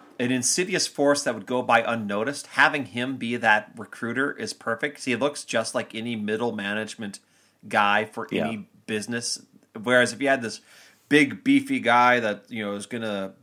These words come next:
Speaker 1: look like he's, you know, bench pressing three hundred pounds or something, you go, "Well, that guy doesn't work in an office." <laughs> So, uh, I think that just that decision to cast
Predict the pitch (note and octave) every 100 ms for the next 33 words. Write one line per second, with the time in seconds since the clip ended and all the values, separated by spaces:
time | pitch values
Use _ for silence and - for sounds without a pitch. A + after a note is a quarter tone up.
0 | _ B2 B2+ B2 - A2+ F#2+ G#2+ G2+ -
1 | B2 B2 - A#2+ A2 A2+ G2+ - B2 A2
2 | G#2+ A2+ A2 A#2 A#2 B2+ C3 - - -
3 | _ D3+ D3 D#3+ C#3+ B2+ B2 D3+ - D#3
4 | A2+ A2 A2 G#2+ G#2+ F#2 E2+ E2 - C#3+
5 | - - - - - - D#3+ - - -
6 | - - - C3+ B2+ - C#3 C#3 G#3+ -
7 | D3+ C#3+ C3+ - C#3 D3 - - B2 -
8 | C#3+ B2+ A2 - - B2 - -